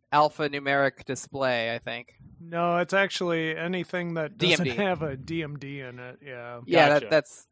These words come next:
Speaker 1: that's, that's why I meant to say alphanumeric display and earlier, yeah.
Speaker 2: Correct.
Speaker 1: So
Speaker 3: So, like, System
Speaker 1: it's
Speaker 3: eleven games would be the newest in that category. Is that right?
Speaker 1: Yeah, those,
Speaker 2: Correct.
Speaker 1: those are the ones you're hoping to draw, for sure.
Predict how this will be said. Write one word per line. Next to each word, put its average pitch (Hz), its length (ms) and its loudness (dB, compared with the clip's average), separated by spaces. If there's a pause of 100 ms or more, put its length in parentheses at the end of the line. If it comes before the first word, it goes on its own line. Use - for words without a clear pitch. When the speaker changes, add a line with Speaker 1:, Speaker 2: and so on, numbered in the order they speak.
Speaker 1:
that's, 147 320 2
that's 202 200 6
why 190 100 4
I 175 80 8
meant 208 180 2
to 196 60 -4
say 165 340 6 (100)
alphanumeric 190 580 6
display 170 360 4
and 147 120 2
earlier, 127 500 0
yeah. 120 200 0 (220)
Speaker 2:
Correct. - 440 -10 (840)
Speaker 1:
So - 180 -2
Speaker 3:
So, 135 100 8
like, 127 160 4
System 185 380 0
Speaker 1:
it's 175 40 2
Speaker 3:
eleven 160 320 2
games 143 640 -4 (800)
would 127 180 -4
be 131 100 -2
the 117 140 -2
newest 123 640 -4 (480)
in 120 160 -8
that 120 200 -6
category. 127 520 -4 (140)
Is 120 60 -16
that 123 100 -4
right? 127 140 -2
Speaker 1:
Yeah, 135 160 4
those, 170 260 4
Speaker 2:
Correct. 151 140 -6
Speaker 1:
those 247 220 4
are 320 60 0
the 277 80 4
ones 247 260 6
you're 202 120 0
hoping 208 300 2
to 151 60 0
draw, 120 380 0 (280)
for - 120 -12
sure. 127 480 -8